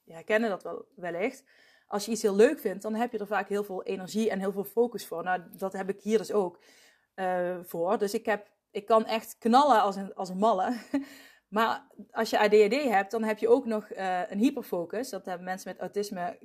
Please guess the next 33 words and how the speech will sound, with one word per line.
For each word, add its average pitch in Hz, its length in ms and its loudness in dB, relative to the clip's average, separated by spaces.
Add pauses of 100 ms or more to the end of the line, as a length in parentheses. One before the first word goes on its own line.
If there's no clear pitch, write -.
kunnen 175 220 -8
dat 165 140 -6
geloof 170 200 -8
ik 160 100 -14
ook. 208 240 2
Als 175 120 -12
ze - 80 -10
een 170 140 -10
onderwerp 190 400 -4
heel 180 140 -8
leuk 185 200 -4
vinden, 180 200 -10
kunnen 180 200 -14
ze 170 60 -10
daar 175 100 -2
helemaal 202 440 4
in 175 100 -6
opgaan. 220 600 -6 (460)
Ehm, 98 300 -4 (1000)
maar, 220 400 2 (400)
eh, 190 220 -6
ik 220 120 4
heb 226 200 2
dus 220 180 2
te - 80 -8
maken 208 220 -2
met 185 120 -6
hyperfocus. 196 600 -6
En 202 100 -4
dan 202 100 -6
kan 226 180 -2
ik 202 160 -8
echt - 500 -2